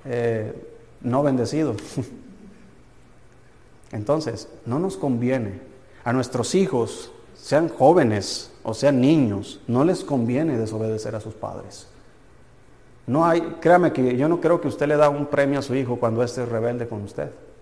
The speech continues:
No, no merecen un premio. ¿Verdad? Los amamos y está, ahí están en nuestra casa y queremos lo mejor para ellos. Pero hay momentos donde, "Oye,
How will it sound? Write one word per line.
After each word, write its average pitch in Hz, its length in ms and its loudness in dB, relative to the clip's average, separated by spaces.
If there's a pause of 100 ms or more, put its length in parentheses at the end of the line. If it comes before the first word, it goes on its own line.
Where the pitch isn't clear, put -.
(520)
No, 185 300 -8 (960)
no 113 160 -2
merecen 165 420 0
un 120 100 -4
premio. 101 360 -8 (1400)
¿Verdad? 131 420 4
Los 120 200 0
amamos 113 500 0
y 117 60 -4
está, 123 280 -2
ahí 123 100 -2
están 139 200 -6
en 147 80 -2
nuestra 123 240 -4
casa 135 320 -6
y 123 40 -8
queremos 131 340 0
lo 123 80 0
mejor 117 260 -4
para 117 220 -2
ellos. 127 260 -8 (320)
Pero 113 100 2
hay 131 80 4
momentos 170 440 2
donde, 117 420 0
"Oye, 151 260 -2